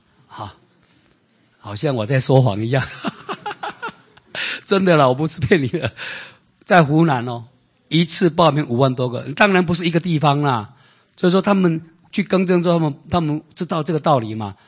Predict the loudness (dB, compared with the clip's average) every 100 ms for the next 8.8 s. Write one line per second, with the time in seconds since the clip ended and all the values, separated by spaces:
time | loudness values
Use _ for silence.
0 | _ _ -6 -2 0 2 2 0 0 -2
1 | -2 -2 -2 -2 -2 -4 -6 -4 -4 -4
2 | -6 -4 -6 -8 -8 -8 -8 -8 -8 -8
3 | -8 -10 -12 -14 -14 -10 -4 -4 -4 -8
4 | -8 -8 -10 -12 -14 -14 -16 -18 _ -20
5 | _ -10 -2 0 0 -2 -4 -4 -6 -6
6 | -8 -8 -10 -12 -18 -20 _ -8 -4 -2
7 | 0 -2 -2 -8 -12 -10 -10 -10 -12 -10
8 | -4 -4 -4 -8 -8 -10 -10